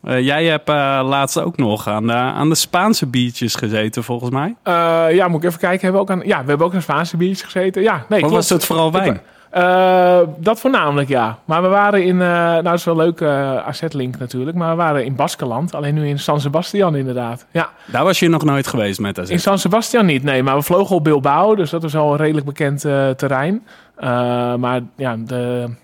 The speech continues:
Speaker 2: hoe zeg je dat? Het be-, beoogde doel van de trip was, eh, culinair. Dus, eh, we hebben een sterrenrestaurant in San Sebastian, heb ik met, ja, vrienden gewoon, eh, uit Castricum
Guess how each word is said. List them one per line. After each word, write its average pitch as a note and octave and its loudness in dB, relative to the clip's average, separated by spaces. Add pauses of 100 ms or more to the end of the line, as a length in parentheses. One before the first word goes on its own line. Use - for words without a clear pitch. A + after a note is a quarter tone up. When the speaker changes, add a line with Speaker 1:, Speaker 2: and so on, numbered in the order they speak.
Speaker 2:
hoe D3 -8
zeg C#3+ -8
je C#3+ -8
dat? D3+ -6
Het C3+ -8
be-, C#3 -4
beoogde D#3 0
doel F3 2
van E3 0
de D#3+ 2
trip D#3+ 0
was, D#3 0
eh, D#3 0
culinair. E3 2
Dus, D#3 -6
eh, - -12
we D3 -4
hebben C3+ -2
een C#3+ -2
sterrenrestaurant C#3 -2
in C#3 -6
San C#3+ -6
Sebastian, C#3 -6
heb B2+ -8
ik B2 -8
met, B2+ -10 (220)
ja, A2+ -12
vrienden B2 -4
gewoon, A#2 -10
eh, E2 -12 (680)
uit A#2 -14
Castricum B2 -6